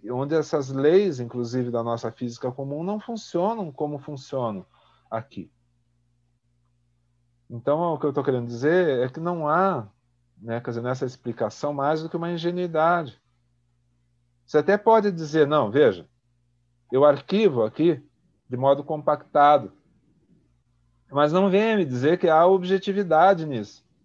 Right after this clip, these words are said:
Né? O, o que há ainda é uma necessidade de, de fazer exegese, é uma necessidade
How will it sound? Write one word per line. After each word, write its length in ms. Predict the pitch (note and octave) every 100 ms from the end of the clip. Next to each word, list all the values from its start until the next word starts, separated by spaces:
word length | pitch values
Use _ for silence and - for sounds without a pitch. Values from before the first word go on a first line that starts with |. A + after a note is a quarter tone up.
| _ _ _ _ _ _ _ _ _ _ _ _ _ _ _ -
Né? 220 | F#2+ G#2 - _ _
O, 200 | - -
o 20 | A#2+
que 180 | -
há 380 | G#2+ G#2+ B2+ F#3
ainda 380 | D#3+ B2 B2+ D3
é 60 | E3+
uma 400 | F#3+ F#3+ E3+ C#3+
necessidade 1080 | C#3 G3+ - F3+ - C#3 B2 C3 C#3+ C#3+ - _ _ -
de, 320 | C3 C3 B2+
de 120 | B2+
fazer 320 | B2+ A#2+ B2+ B2
exegese, 720 | - B2 A2 G#2 G#2+ A#2 C3
é 60 | D3
uma 120 | B2+
necessidade 720 | B2+ B2+ B2+ B2+ A2 A2 A2+